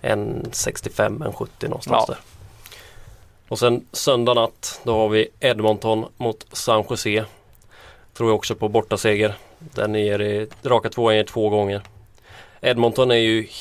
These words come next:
Speaker 1: helt under isen. De har elva raka torsk i ligan.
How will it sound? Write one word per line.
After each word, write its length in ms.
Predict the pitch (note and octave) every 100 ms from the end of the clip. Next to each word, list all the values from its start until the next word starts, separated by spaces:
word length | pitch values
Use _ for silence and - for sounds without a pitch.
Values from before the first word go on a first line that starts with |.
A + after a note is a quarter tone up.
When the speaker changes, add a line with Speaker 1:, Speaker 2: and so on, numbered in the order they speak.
| -
Speaker 1:
helt 360 | D#3 B2 G#2+ A#2
under 200 | G#2 G#2
isen. 280 | G#2 -
De 120 | A2 G#2+
har 140 | G#2+
elva 420 | C3+ A#2 G#2 G#2
raka 280 | A2 G#2 G#2+
torsk 420 | G#2 G#2+ - - -
i 80 | A#2+
ligan. 340 | G#2+ G#2 G#2+